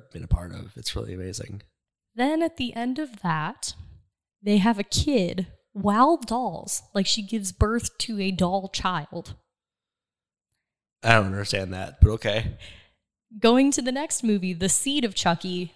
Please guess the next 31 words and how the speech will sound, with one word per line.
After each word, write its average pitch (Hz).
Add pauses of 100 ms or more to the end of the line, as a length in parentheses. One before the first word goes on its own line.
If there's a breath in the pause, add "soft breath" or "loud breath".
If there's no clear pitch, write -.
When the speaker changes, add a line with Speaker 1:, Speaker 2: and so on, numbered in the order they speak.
Speaker 2:
like, 202
at 208
the 220
end 214
of 233 (100)
Speaker 1:
Oh, 127
it 127
is 123
literally, 110
is 117
it, 110 (120)
is 117
that 110
a 113
re-, 107
is 123
that 123
a 107
reference 107
to 113
something 104
else? - (1200)
Speaker 2:
I'm 220
pretty 214
sure 190
it's 180
referring 175
to 185
the 165
kid. - (720)
Speaker 1:
Okay. 98